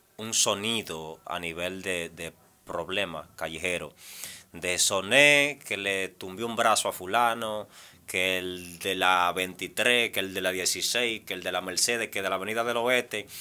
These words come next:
que le dio un chilenazo a fulano, que... y eso era una locura total. Gracias a Dios que las cosas han ido cambiando y ya por lo menos la gente lo que está en buscarse su cuarto, el que todavía está viviendo de manera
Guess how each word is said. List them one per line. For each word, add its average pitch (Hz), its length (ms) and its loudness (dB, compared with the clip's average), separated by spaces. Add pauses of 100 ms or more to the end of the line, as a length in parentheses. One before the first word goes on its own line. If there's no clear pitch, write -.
(360)
que 104 220 2
le 98 240 0
dio 113 140 0
un 120 100 0
chilenazo 113 600 4
a 101 40 2
fulano, 113 760 6
que... 101 480 -2 (640)
y 117 500 2
eso 143 240 6
era 147 120 6
una 143 240 4
locura 139 420 6
total. 139 480 8 (880)
Gracias 156 480 6
a 170 80 6
Dios 123 240 2
que 110 120 0
las 104 140 4
cosas 120 240 2
han 123 60 0
ido 120 180 4
cambiando 107 540 2
y 87 100 -4
ya 95 480 4
por 92 100 -2
lo 90 100 -2
menos 95 400 -2
la 90 160 0
gente 95 280 -4
lo 95 100 -4
que 92 80 -6
está 95 220 0
en 95 80 -2
buscarse 87 340 -2
su - 160 -4
cuarto, 90 720 -4
el 82 240 -12
que 80 460 -10
todavía 92 480 -4
está 92 180 -4
viviendo 90 480 -6
de 90 80 -4
manera 87 580 0